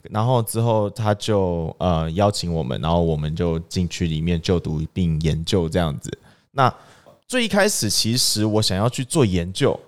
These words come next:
除了刚刚说到的那个科学的那一块之外，还有就是因为其实我母亲她其实在十几年前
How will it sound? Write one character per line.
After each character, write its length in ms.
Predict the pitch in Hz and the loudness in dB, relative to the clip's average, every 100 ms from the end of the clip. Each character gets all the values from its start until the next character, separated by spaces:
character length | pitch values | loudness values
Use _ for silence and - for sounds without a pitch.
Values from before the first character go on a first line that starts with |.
| _ | _
除 220 | - 113 | -6 0
了 80 | 123 | 0
刚 140 | 131 147 | 2 0
刚 120 | 147 | 0
说 220 | - 135 | -2 -2
到 180 | 135 110 | 2 2
的 140 | 95 | 2
那 260 | 101 107 104 | 0 0 0
个 180 | 87 82 | 0 -2
科 280 | - 117 117 | 4 4 4
学 260 | - 80 78 | 2 -4 0
的 280 | 82 80 | 0 0
那 160 | 82 95 | 0 0
一 40 | |
块 340 | 82 - 95 - - _ | -2 2 2 2 -8 _
之 280 | - 101 98 | -4 0 0
外， 300 | 101 107 76 - _ | 2 2 0 -6 _
还 140 | - 120 | 0 2
有 120 | 110 | 2
就 140 | 120 | 0
是 420 | 117 120 113 104 - | -2 0 2 2 -2
因 160 | 107 113 | -2 2
为 240 | 107 98 | 2 2
其 180 | - 101 | -2 -4
实 160 | - | 0
我 320 | 92 90 85 82 | 2 2 2 0
母 180 | 92 85 | -2 -2
亲 460 | - - 107 107 113 _ _ _ | 0 0 0 0 -4 _ _ _
她 240 | 117 110 | 0 2
其 300 | 113 - 87 | 2 -2 0
实 340 | - - 80 76 | 0 0 0 -4
在 680 | - 95 87 82 78 80 - | 0 2 2 0 -2 -4 -2
十 240 | - - | 0 0
几 160 | 98 98 | 0 0
年 220 | 82 82 | -2 -2
前 260 | 87 - | 0 -2